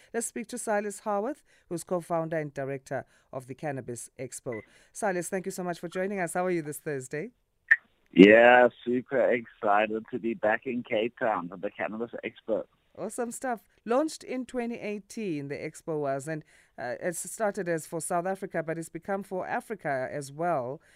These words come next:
Speaker 1: in terms of opportunities and the world. Talk to us about its growth.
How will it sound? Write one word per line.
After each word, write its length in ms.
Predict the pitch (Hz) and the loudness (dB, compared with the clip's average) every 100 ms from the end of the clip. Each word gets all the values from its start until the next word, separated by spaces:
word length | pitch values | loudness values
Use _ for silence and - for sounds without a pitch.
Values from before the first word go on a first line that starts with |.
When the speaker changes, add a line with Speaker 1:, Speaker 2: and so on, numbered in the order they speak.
| - | -16
Speaker 1:
in 120 | 165 170 | -12 -6
terms 280 | 180 165 | -6 -4
of 120 | 160 151 | -6 -6
opportunities 760 | 143 160 - 175 170 156 143 - _ - | -8 -10 -8 -8 -6 -8 -12 -14 _ -4
and 420 | 220 269 285 247 143 | 0 0 -2 -6 -6
the 160 | 175 | -4
world. 520 | 175 185 185 151 123 - _ - | -2 0 2 0 -4 -12 _ -6
Talk 180 | 262 285 | -4 -4
to 140 | 294 | -6
us 160 | 214 214 | -6 -6
about 300 | 190 175 175 | -4 -2 -2
its 160 | 165 - | -6 -8
growth. 460 | 165 196 208 - | -6 -4 -6 -12